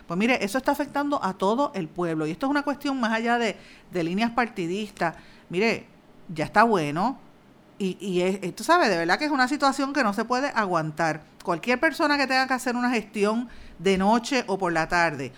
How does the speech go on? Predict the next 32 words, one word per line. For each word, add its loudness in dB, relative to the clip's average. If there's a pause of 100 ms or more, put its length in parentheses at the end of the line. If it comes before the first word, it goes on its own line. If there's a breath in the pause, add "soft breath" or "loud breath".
(160 loud breath)
o -8
cualquier -4
persona 0
que 0
tenga -2
que, -2 (300 loud breath)
una 2
situación -2
de 2
emergencia, -2 (100)
no -4
puede 0
transitar 0
en -4
el -6
pueblo -2
de -6
Utuado, 0
porque -6
todavía 0
al 0
día 2
de 2
hoy -2
siguen -4
los 0
problemas 0
en -6
la -6
carretera. -6
¿Qué -6
es -8